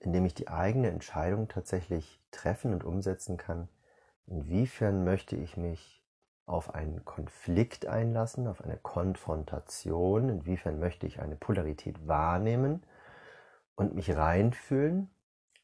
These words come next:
oder eben inwiefern auch nicht. Und diese Freiheit, das ist eine Beweglichkeit,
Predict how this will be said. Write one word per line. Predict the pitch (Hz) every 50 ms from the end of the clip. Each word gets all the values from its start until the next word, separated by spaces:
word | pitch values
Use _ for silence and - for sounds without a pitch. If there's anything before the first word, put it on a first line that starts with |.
| _ _ -
oder | 87 80 80 82 92 98 -
eben | - 110 113 120 - -
inwiefern | - 110 87 85 92 95 92 - - 104 98 98 95 98 101 - _ _ _ _ _ _ _ _ _ _ _ _
auch | - - - - -
nicht. | 85 80 82 82 76 - - - - - - - _ _ _ _ _ _ _ _ _ _ _ _ _ _ _ _ _ _ _ _ _ _ _ _ _
Und | - 78 73 71 - - -
diese | 98 113 143 135
Freiheit, | - - - 85 87 95 98 92 82 73 - - - - - _
das | - - 82 98 - - -
ist | - 113 110 - - - - - - _ _ _ _ _ _ _ _ _ _ _ _ _
eine | 80 80 82 82 76
Beweglichkeit, | 78 85 76 73 87 98 110 127 123 - 110 107 90 - - - - 71 71 71 73 - - -